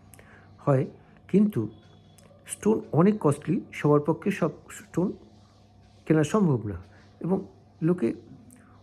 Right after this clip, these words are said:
আজে বাজে স্টোন কিনে পরে, কিন্তু সেগুলো পরার কোনো মানেই হয় না। ওর থেকে না পরা ভালো। আমি বলবো তার বদলে রুদ্রাক্ষ পরুন, রুদ্রাক্ষতে আপনার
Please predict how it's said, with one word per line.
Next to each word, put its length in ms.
আজে 220
বাজে 280
স্টোন 280
কিনে 220
পরে, 300
কিন্তু 160
সেগুলো 360
পরার 280
কোনো 200
মানেই 300
হয় 220
না। 160
ওর 100
থেকে 200
না 160
পরা 260
ভালো। 220
আমি 160
বলবো 360
তার 140
বদলে 400
রুদ্রাক্ষ 440
পরুন, 340
রুদ্রাক্ষতে 500
আপনার 240